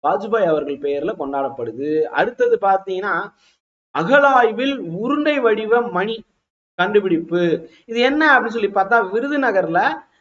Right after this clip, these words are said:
வெம்பக்கோட்டை, இது கண்டிப்பா கொஸ்டின் கேட்பாங்கப்பா. யூனிட் எட்டுல வந்து பாத்தீங்கன்னா, ஆர்கியாலஜிக்கல் சைட்ஸ் அப்படின்னு ஒரு ta-, ஒரு டாபிக் வந்து இருக்கு. So, அதனால இது கேட்க வாய்ப்பு இருக்கு. புதிய தலைமுறையில வந்த நியூஸ் இது.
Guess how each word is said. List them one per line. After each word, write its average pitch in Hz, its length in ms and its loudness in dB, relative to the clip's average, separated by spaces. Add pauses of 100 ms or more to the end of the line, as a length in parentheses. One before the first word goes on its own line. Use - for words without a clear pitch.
(240)
வெம்பக்கோட்டை, 190 760 2
இது 170 100 -4
கண்டிப்பா 233 400 2
கொஸ்டின் 214 320 -2
கேட்பாங்கப்பா. 202 560 0
யூனிட் 220 320 -4
எட்டுல 185 480 -2
வந்து 196 140 -2
பாத்தீங்கன்னா, 180 500 -2
ஆர்கியாலஜிக்கல் 208 640 -2
சைட்ஸ் 175 280 -4
அப்படின்னு 160 260 -4
ஒரு 165 260 -4
ta-, 147 340 -4
ஒரு 143 480 0
டாபிக் 165 240 -2
வந்து 151 200 -4
இருக்கு. 139 240 -8
So, 147 200 -8
அதனால 165 260 -4
இது 196 120 -8
கேட்க 180 280 -4
வாய்ப்பு 160 280 -2
இருக்கு. 156 380 -8 (420)
புதிய 226 200 -4
தலைமுறையில 190 520 2
வந்த 156 300 0
நியூஸ் 165 300 -2
இது. 120 200 -8